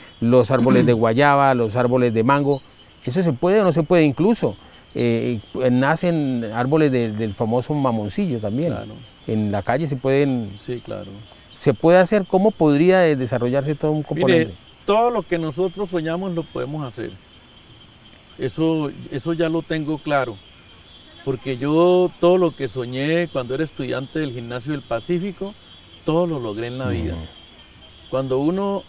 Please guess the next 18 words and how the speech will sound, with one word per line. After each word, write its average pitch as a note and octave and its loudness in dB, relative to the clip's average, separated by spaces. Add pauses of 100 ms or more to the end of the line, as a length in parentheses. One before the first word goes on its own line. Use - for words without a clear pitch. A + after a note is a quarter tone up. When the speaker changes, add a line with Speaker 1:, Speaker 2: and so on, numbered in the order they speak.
Speaker 2:
cuando C3+ -2
uno F3 -2
sueña C#3 -2 (640)
y, C3+ -6 (160)
y C3 -6
pone F#3 -2
<clears throat> - -14
su C#3 -8
vida D#3+ 0
en D3 -6
sus A#2 -12
sueños, A#2+ -8 (480)
uno D#3+ -2 (280)
fija F3+ -4
ese D#3+ -6
plan D#3 -4
de D3+ -2
vida, D3 -2